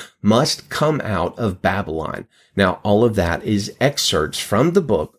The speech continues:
The Harlot Church System by Charles E. No-, Newbold Junior. And I've been exposed to this teaching by many other people in many other places. Basically, it boils down to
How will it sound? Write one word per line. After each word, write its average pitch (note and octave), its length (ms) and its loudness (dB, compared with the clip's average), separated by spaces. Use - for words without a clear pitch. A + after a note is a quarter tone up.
The G#2+ 180 2
Harlot F#2+ 420 0
Church - 340 -6
System F#2 400 -4
by E2 180 -6
Charles E2+ 480 -4
E. G#2 140 -2
No-, F2+ 400 -4
Newbold F#2+ 640 0
Junior. A#2+ 440 0
And E3+ 320 4
I've C#3 240 0
been F3 140 4
exposed F3 580 2
to - 60 -2
this F3 260 0
teaching F3 600 -2
by B2+ 200 -2
many G3 260 2
other F#3+ 140 2
people C3 400 -2
in G#2+ 180 0
many G#2 200 0
other G2 160 -2
places. G2+ 560 -2
Basically, D#3+ 580 0
it - 160 -8
boils A2+ 360 0
down F3 480 -2
to G2 440 -2